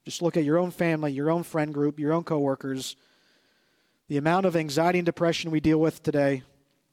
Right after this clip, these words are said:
kids in, as young as elementary school going to see a counselor every week because they're dealing with it. The amount of issues that we have in which people, and I've tried to help people get into counseling,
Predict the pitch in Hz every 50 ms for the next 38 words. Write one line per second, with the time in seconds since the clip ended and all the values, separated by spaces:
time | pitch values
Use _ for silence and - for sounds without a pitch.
0 | _ _ _ _ _ _ _ _ _ _ _ _ - - _ _ _ _ _ -
1 | 170 170 180 156 147 151 156 156 160 - 160 147 135 135 156 165 165 165 160 147
2 | 131 151 165 160 160 160 160 160 156 - 160 151 - - 165 160 156 147 151 156
3 | 156 160 151 139 - 160 151 135 - 156 151 151 139 - 156 143 143 147 175 175
4 | 156 147 139 135 - - _ _ _ _ _ _ _ _ _ 135 - 156 143 131
5 | 139 131 131 135 139 131 127 127 127 - - 123 117 - _ _ _ _ _ _
6 | _ _ _ _ _ _ _ _ _ _ _ _ _ _ _ _ _ _ _ _
7 | _ _ _ _ _ _ _ _ _ _ 143 143 151 156 160 175 180 196 185 165
8 | 156 139 147 - - 180 175 - - 196 190 185 156 165 175 170 160 160 143 147
9 | 160 160 160 165 156 156 156 151 151 156 - - - - - 190 175 - 175 160
10 | 156 151 156 147 147 147 143 135 - - - - - - - - _ _ _ _
11 | _ _ _ - _ _ - 143 147 151 160 165 - - - 170 165 170 175 170
12 | 175 160 147 170 196 - _ - 170 165 - 170 160 156 147 160 165 190 190 170
13 | 170 165 170 - - 165 170 175 165 - - 120 104 95